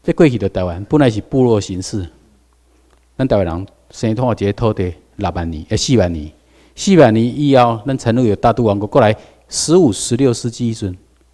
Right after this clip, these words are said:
西班牙、荷兰人入来啊。为什么伊当入来？过去那无？因为过去人类航海技术不遐好嘛，无得走遐远嘛。十五世纪开始，因为西方国家开始做船的，当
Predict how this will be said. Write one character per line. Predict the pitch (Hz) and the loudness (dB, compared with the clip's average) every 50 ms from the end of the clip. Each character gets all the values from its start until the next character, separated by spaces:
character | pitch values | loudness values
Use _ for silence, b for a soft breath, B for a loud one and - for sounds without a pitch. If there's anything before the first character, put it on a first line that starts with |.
| _ _ _ | _ _ _
西 | - - - | -16 -12 -4
班 | 131 - 123 117 | -2 0 0 0
牙、 | 104 | -2
荷 | 95 98 101 | -4 -6 -6
兰 | 95 92 90 | -6 -6 -8
人 | 87 87 92 | -8 -10 -10
入 | 90 92 | -10 -10
来 | 87 82 78 | -10 -10 -12
啊。 | - - _ b b b b b b b - | -16 -20 _ b b b b b b b 0
为 | 143 131 | 0 0
什 | 131 110 | 0 -2
么 | 104 104 | -2 -2
伊 | 101 | -2
当 | 95 107 110 | -2 -2 -4
入 | 107 - 90 82 | -4 -4 -6 -8
来？ | 78 - _ _ | -10 -12 _ _
过 | - 156 | 2 2
去 | 117 107 107 | 2 2 0
那 | 110 107 95 | -2 -2 -2
无？ | 90 80 | -4 -6
因 | 73 - _ b b b b b b b b b b b | -8 -12 _ b b b b b b b b b b b
为 | 160 | 2
过 | - 220 175 | 6 6 6
去 | 147 139 | 6 6
人 | 123 117 113 113 113 143 | 4 4 4 6 6 8
类 | 165 156 127 113 113 | 8 6 6 6 2
航 | 113 - - 120 127 | 0 -2 -4 -4 -2
海 | 123 120 98 | 0 -2 -2
技 | - - 123 | -2 -4 -6
术 | 117 123 113 | -4 -4 -2
不 | 101 104 | -2 -2
遐 | 110 110 113 | -2 0 0
好 | 120 120 101 | 0 -2 -2
嘛， | 87 82 - - _ | -4 -6 -10 -12 _
无 | - 120 143 | 0 2 2
得 | 139 117 | 2 2
走 | - 131 | 2 4
遐 | 117 | 4
远 | 123 120 113 | 4 2 0
嘛。 | 110 104 98 85 82 b b b b b b b b | 0 -2 -2 -4 -6 b b b b b b b b
十 | - - 185 160 | -2 2 4 6
五 | 143 | 6
世 | - 165 147 | 4 2 0
纪 | 143 139 | -2 0
开 | - 127 120 117 | 2 2 2 2
始， | - 135 | 2 0
因 | 135 123 120 113 | 0 2 2 2
为 | 117 123 | 0 0
西 | 127 - - 127 127 | -2 -2 0 2 2
方 | 127 123 123 | 2 4 2
国 | 113 110 | 0 -2
家 | 120 113 | -2 -2
开 | - 113 | -2 0
始 | 104 107 107 | -2 -2 0
做 | - - 117 | 2 2 2
船 | 107 - - 85 | 2 0 -4 -10
的， | 90 90 90 | -8 -6 -4
当 | 107 107 | -2 -2